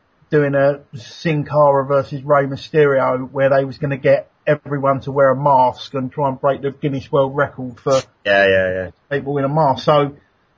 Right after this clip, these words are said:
Speaker 1: I, I did think that's what this was leading to, them two fighting each other at WrestleMania, probably on, not on the main card, probably the pre-show, but like you say, that, that's all gone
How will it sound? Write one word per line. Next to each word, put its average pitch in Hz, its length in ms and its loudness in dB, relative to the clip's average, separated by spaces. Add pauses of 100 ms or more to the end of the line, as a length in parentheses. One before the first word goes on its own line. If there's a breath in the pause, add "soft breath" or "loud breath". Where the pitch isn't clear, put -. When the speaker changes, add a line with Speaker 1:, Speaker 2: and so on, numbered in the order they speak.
(120)
Speaker 1:
I, 190 100 -2
I 220 280 2
did 170 160 -6
think 165 160 -8
that's 151 220 -6
what 165 120 -6
this 151 200 -8
was 147 180 -12
leading 151 380 -4
to, 135 180 -6
them 139 240 -6
two 139 220 -6
fighting 135 420 -2
each 135 220 -6
other 135 380 -2
at - 80 -20
WrestleMania, 139 640 -4
probably 139 260 -8
on, 123 180 -10
not 175 180 -4
on 139 140 -4
the 127 80 -4
main 135 420 -2
card, 131 320 -4
probably 131 240 -12
the 117 60 -14
pre-show, 123 600 -6
but 127 240 -2 (720 soft breath)
like 143 180 -2
you 147 60 -8
say, 151 240 2
that, 139 200 -2
that's 151 260 -2
all 151 120 -2
gone 135 320 -4